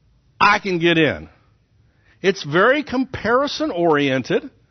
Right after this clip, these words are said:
As long as I'm better than the vast majority of people, God's gonna look on me with favor and God's gonna let me in.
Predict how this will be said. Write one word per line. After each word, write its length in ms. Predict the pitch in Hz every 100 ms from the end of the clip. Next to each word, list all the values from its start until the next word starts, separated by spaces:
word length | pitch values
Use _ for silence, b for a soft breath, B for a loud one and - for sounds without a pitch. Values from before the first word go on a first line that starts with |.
| _ _ _ _ _ _
As 200 | 170 170
long 400 | 165 180 262 320
as 140 | 311 220
I'm 320 | 220 240 156
better 340 | 180 240 262
than 600 | 247 220 220 214 214 220 - b b b b
the 140 | 165 175
vast 380 | 151 220 240
majority 520 | 262 247 190 202 208 202
of 100 | -
people, 500 | 135 123 127 127 b b -
God's 440 | 139 156 226 233
gonna 160 | 220 220
look 260 | 202 214 208
on 200 | 196 175
me 180 | 202
with 180 | 226 233
favor 460 | - 139 127 127 127
and 280 | 127 127 117
God's 360 | 127 135 127
gonna 220 | 120 123
let 200 | 120 120
me 300 | 110 123 131
in. 320 | 131 90 80